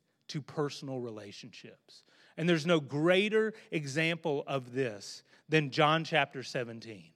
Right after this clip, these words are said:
Jesus' prayer to his Father on the eve of his death, alone with his Father. And listen to the words that Jesus prays. He's praying about his disciples to his Father.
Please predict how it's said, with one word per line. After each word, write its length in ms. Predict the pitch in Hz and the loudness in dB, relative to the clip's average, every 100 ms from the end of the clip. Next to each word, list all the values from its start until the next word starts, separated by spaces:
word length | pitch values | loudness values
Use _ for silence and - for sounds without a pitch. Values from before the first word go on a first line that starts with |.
| _ _ - - | _ _ -20 -18
Jesus' 640 | 139 156 196 180 175 156 - | 0 4 4 4 2 -2 -4
prayer 580 | - - 180 190 208 | -8 4 6 6 4
to 260 | 208 - 180 | 2 -2 -6
his 240 | 147 139 | -4 -6
Father 480 | - 151 139 123 101 - _ _ _ _ _ - | -4 0 2 0 -4 -20 _ _ _ _ _ 0
on 140 | 170 | 4
the 140 | 170 170 202 | 6 4 4
eve 260 | 196 226 | 6 8
of 140 | 208 160 | 6 6
his 220 | 180 135 | 4 2
death, 380 | 131 135 107 98 _ _ _ _ _ - | 0 0 0 -8 _ _ _ _ _ 6
alone 840 | 175 190 185 190 180 139 113 113 | 8 10 8 8 4 0 -4 -10
with 300 | 151 160 196 | 2 10 10
his 180 | 196 185 | 10 4
Father. 480 | - 165 156 143 127 - - | 4 6 6 4 0 -4 -4
And 200 | 180 180 | 0 4
listen 260 | 240 262 330 | 4 2 -4
to 60 | |
the 100 | 294 | -2
words 340 | 196 185 175 123 | 0 0 0 -2
that 140 | 151 | -4
Jesus 400 | 123 165 143 127 | 0 0 0 -4
prays. 580 | - 131 110 92 - - _ _ _ _ _ _ - | -2 -4 -4 -8 -18 -20 _ _ _ _ _ _ -2
He's 200 | 175 156 | 0 0
praying 400 | - 196 196 180 | 4 6 6 4
about 480 | 135 165 180 202 180 | 2 4 4 2 -2
his 360 | - 170 151 | 2 2 2
disciples 840 | 131 135 - 151 147 131 107 104 - | -6 -4 2 2 2 -2 -6 -6 -8
to 200 | - 156 | -2 0
his 200 | 156 160 | 0 -2
Father. 460 | - 117 104 98 | -2 -2 -4 -12